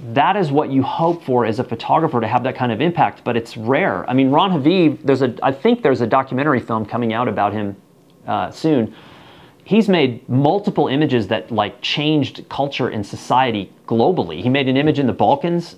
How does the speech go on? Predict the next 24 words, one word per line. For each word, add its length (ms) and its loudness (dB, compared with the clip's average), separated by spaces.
and 120 0
he 60 2
made 180 0
an 80 0
image 220 0
in 100 -4
Panama 480 -2
that, 160 -8
like, 180 -2
the, 120 4
the 200 -2
repercussions 760 -2
from 160 0
those 160 -2
images, 340 -2
like, 220 -2
were 160 -2
incredibly 920 0
impactful. 580 -2
That 320 0
is 140 -2
what 180 2
you're 140 2
after 400 -2